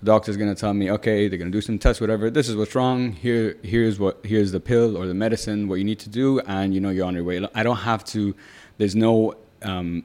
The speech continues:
<clears throat> like, mental investment or research on my part. But if I could address these issues without having to go to a doctor and, like, naturally, maybe I would rather do that. But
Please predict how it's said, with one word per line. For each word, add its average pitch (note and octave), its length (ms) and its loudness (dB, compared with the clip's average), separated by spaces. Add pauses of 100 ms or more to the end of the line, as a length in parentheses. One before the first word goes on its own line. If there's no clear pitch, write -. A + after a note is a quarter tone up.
<clears throat> - 120 -6
like, G#2+ 460 2
mental A2 420 0
investment F#2 680 0
or F2+ 180 -2
research F2 460 -6
on F#2 100 -8
my D#2+ 200 -8
part. - 260 -14 (500)
But G#2 380 2 (280)
if D#3+ 240 2 (100)
I C3 140 -2
could A#2 360 -2 (100)
address G#2+ 500 2
these G#2 380 -4
issues D#2 500 -2 (160)
without F#2 600 -6
having F#2+ 440 -4 (140)
to G2+ 120 -8
go G2+ 160 0
to G2+ 180 -4
a G2 40 -2
doctor F#2 340 -4
and, F#2 280 -4
like, D#2+ 240 -10
naturally, G2 640 -6 (1080)
maybe G#2+ 320 2
I G2+ 80 2
would G2+ 200 2
rather G2+ 220 2
do F#2+ 160 -2
that. G2+ 380 -2
But B2+ 280 4